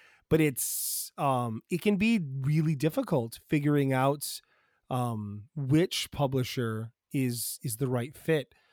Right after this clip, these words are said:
uh, especially if you have an, if you have a game that's kind of a different kind of, different kind of, you know, a horse of a different color, if you will,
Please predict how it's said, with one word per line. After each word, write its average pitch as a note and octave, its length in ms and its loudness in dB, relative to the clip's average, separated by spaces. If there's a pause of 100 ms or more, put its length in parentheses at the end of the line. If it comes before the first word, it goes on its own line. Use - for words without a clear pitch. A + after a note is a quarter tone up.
(180)
uh, - 160 -6
especially G#3+ 520 2
if - 140 0
you E3 80 4
have E3+ 280 6
an, D#3 80 4
if D3 340 0
you D#3+ 60 4
have E3 200 4
a E3 40 0
game C#3 260 2
that's D3 180 -2
kind C#3 220 0
of C#3+ 80 0
a D3 40 0
different C#3 300 -2
kind C3+ 200 0
of, B2 260 -4 (120)
different C3+ 260 -4
kind C3 180 -2
of, B2 160 -6
you C3 100 -4
know, B2 140 0
a A#2 40 -2
horse E3 300 2
of D#3 80 -2
a - 20 0
different D3 240 -2
color, D3 300 2
if A#2 120 -6
you B2 100 0
will, A2+ 240 -2